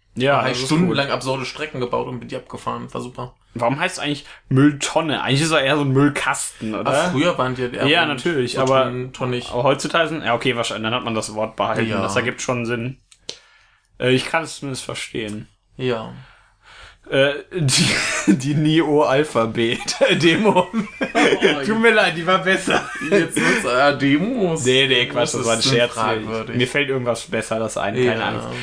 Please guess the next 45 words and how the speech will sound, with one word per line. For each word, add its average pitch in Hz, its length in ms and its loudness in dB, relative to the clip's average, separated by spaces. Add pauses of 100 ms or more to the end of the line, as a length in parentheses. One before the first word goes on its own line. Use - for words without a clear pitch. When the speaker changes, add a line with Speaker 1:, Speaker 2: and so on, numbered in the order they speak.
(160)
Speaker 1:
Ich - 80 -4
wollte 143 160 4
nur 170 120 2
irgendeinen 156 240 2
blöden 117 360 2
Witz 117 240 -2
Speaker 2:
Ja. 190 60 2
Speaker 1:
machen. 214 520 0 (160)
<laughs> - 40 -12 (340)
Ähm, 117 680 0
Speaker 2:
Machen 135 200 -2
wir 123 60 2
doch 127 100 2
die 131 100 0
ganze 127 300 0
Zeit. - 160 -2 (300)
<laughs> - 300 -4
An 151 120 -2
dem, 143 260 -2
wir 135 200 0
Speaker 1:
Was? 135 160 4
Speaker 2:
reden 135 140 -2
die 131 100 -4
Wahrheit. 123 340 0 (540)
Speaker 1:
Was? 135 300 0
Speaker 2:
Ich, - 220 -12
äh, 139 360 2 (100)
sagte 143 340 0
nur 135 140 0
gerade, 131 460 2
äh, 127 100 0
wir 127 80 0
machen 135 160 -2
doch 120 100 -2
die 127 60 -6
ganze 123 200 -6
Zeit - 180 -2
blöde 123 240 -2
Witze, 120 180 -8
aber 110 120 -2
eigentlich 147 280 -6
sprechen 131 300 -10
wir 123 40 -6
die 123 140 -8
Wahrheit. 120 480 -12